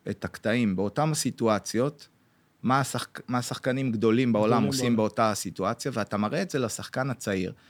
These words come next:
Speaker 1: והוא לומד, ואתה רואה את התהליך מפעם לפעם, איך הוא משפר את הדברים, ומבחינתי זה סיפוק, אה, גדול מאוד.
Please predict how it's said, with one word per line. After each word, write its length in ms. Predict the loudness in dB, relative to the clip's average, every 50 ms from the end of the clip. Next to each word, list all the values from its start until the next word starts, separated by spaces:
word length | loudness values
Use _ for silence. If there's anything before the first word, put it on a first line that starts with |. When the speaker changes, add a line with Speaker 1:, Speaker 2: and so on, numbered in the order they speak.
| _ _ _ -10
Speaker 1:
והוא 260 | -4 0 2 2 4
לומד, 340 | 4 4 2 2 0 -2 -2 -4
ואתה 220 | -6 -8 -6 -6
רואה 140 | -4 -4 -4
את 120 | -4 -6
התהליך 600 | -8 -4 -2 -2 0 0 0 -2 -4 -4 -6 -8
מפעם 360 | -8 -8 -4 -2 -2 0 0
לפעם, 400 | 0 -2 -2 -2 -2 0 0 0
איך 80 | -2 -2
הוא 120 | -2 -4
משפר 440 | -2 -2 -2 -4 -6 -4 -2 -2 -2
את 100 | -2 -4
הדברים, 540 | -6 -8 -6 -6 -6 -4 -2 -2 -2 -4 -4 -8 _ _ _ _ _ _ _ _ _ _ _ -18 -14 -8 -4
ומבחינתי 800 | -2 -2 0 -2 -2 -4 -6 -6 -4 -4 -4 -6 -4 -4 -4 -4
זה 120 | -4 -6
סיפוק, 560 | -8 -8 -8 -8 -6 -6 -6 -6 -6 -10 -6 -4
אה, 580 | -2 0 0 0 0 0 0 0 0 -2 -2 -4
גדול 360 | -4 -4 -4 -2 -2 -2 0
מאוד. 360 | 0 0 0 -2 -4 -4